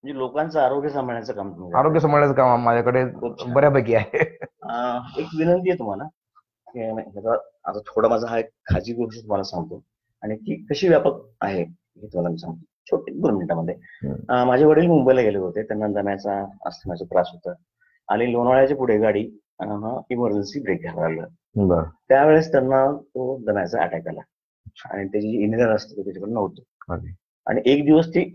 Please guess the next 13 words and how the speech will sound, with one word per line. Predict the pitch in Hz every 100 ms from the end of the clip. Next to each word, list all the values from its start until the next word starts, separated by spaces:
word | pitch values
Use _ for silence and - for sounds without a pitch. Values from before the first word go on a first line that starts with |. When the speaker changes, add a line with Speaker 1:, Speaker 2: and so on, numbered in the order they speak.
| 131
Speaker 1:
एसी | 131
मध्ये | 160 123
राहिली | 113 92
होती | 87
मुंबईमध्ये | 92 87 85 78 78 _ _ _ _ _ -
आणि | 110 107 - _ -
पुन्हा | 131
दोन | 139 143
दिवस | 143 151
चक्क | - - 143 -
कडक | - 160 165 - - _ _
उन्हामध्ये | - 123 127 131 120
असलेल्या | 117 123 123 135